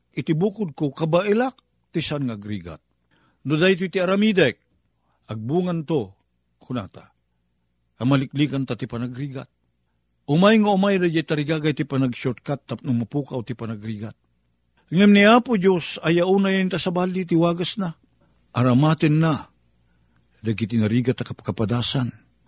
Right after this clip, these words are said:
Aramaten na ti panagrigat ta, panagproblema ta, apang bukel na iti karakter mo ken kastamot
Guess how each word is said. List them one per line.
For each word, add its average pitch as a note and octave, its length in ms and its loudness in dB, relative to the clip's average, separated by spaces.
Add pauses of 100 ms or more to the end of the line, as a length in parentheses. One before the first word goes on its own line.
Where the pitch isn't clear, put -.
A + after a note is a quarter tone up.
(260)
Aramaten C3 640 4
na C#3 160 2
ti - 240 -6
panagrigat G#2+ 880 0
ta, G#2+ 240 -4 (640)
panagproblema A2+ 960 0
ta, A2+ 280 -6 (680)
apang G#2 380 -2
bukel B2 480 0
na C3+ 320 2
iti A2+ 260 -4
karakter G#2+ 560 -2
mo A#2+ 160 2
ken A2 220 -4
kastamot G#2+ 500 -2